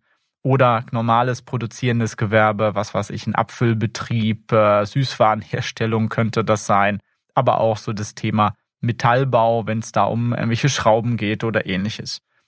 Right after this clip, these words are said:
Ja, du merkst, diese Grenzen sind nicht immer so eindeutig und da gibt's durchaus Überschneidungen. Ich komme da gleich nochmal zu, weil, ja, der Versicherer oder die Versicherungsbranche hat hier einfach keinen einheitlichen Standard.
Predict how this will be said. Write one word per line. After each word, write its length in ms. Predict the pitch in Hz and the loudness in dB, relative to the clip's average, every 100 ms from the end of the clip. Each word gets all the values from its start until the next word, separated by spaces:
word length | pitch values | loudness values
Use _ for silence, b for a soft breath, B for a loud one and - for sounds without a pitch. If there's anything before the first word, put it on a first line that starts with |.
| - | 0
Ja, 100 | 143 | 2
du 80 | 175 | 4
merkst, 320 | 139 165 - | 4 2 0
diese 280 | 147 123 113 b b | -2 0 -2 b b
Grenzen 640 | 123 120 143 190 196 170 | -2 2 2 0 -2 -2
sind 160 | 147 143 | 0 0
nicht 160 | 147 151 | 0 2
immer 180 | 127 | 2
so 200 | 113 113 | 4 2
eindeutig 960 | 107 127 175 175 156 156 156 156 156 - _ _ _ | 4 2 2 4 4 4 0 -2 -4 -6 _ _ _
und 260 | - 123 123 | -4 -2 0
da 80 | 120 | 0
gibt's 240 | 123 - | -2 -6
durchaus 640 | - 151 160 - 127 127 123 | -2 0 0 2 2 2 -2
Überschneidungen. 840 | 113 113 - 110 143 151 143 127 | -2 -2 2 2 2 0 0 -2
Ich 80 | - | 0
komme 180 | 139 143 | 0 2
da 80 | |
gleich 300 | 120 120 123 | 2 2 0
nochmal 240 | 131 123 117 | -2 0 -2
zu, 260 | - 127 | -2 0
weil, 200 | 117 117 - _ _ _ _ | 2 2 -2 _ _ _ _
ja, 120 | 123 123 | -2 0
der 120 | 113 | 0
Versicherer 580 | 113 120 - 120 117 - b | -2 -4 0 2 2 0 b
oder 140 | 110 107 | -6 -4
die 80 | |
Versicherungsbranche 840 | - 117 120 120 113 123 120 120 113 | -2 -2 0 0 2 2 4 2 0
hat 140 | 127 | -2
hier 320 | - 123 120 | -2 0 2
einfach 380 | - 117 117 110 | 0 0 0 -2
keinen 300 | - 113 110 | -2 -2 0
einheitlichen 680 | 117 120 117 113 - 107 101 | 0 2 2 0 -2 -6 -6
Standard. 720 | - 120 147 170 151 143 135 | -2 0 2 4 4 2 -2